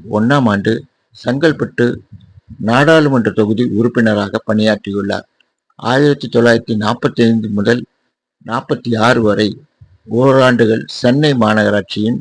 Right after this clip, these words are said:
மேயராகவும் பணியாற்றியுள்ளார். வழக்கறிஞரான இவர் பல்வேறு சமூக சீர்திருத்த நடவடிக்கைகளில் ஈடுபட்டார்.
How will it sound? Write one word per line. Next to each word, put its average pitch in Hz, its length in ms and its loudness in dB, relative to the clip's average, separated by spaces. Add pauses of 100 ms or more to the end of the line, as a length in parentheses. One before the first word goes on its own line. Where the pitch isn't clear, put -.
(240)
மேயராகவும் 113 800 2
பணியாற்றியுள்ளார். 104 840 -4 (640)
வழக்கறிஞரான 135 880 0
இவர் 104 260 0 (240)
பல்வேறு 123 480 2
சமூக 147 460 -2
சீர்திருத்த 117 580 -2
நடவடிக்கைகளில் 107 920 0
ஈடுபட்டார். 101 600 -2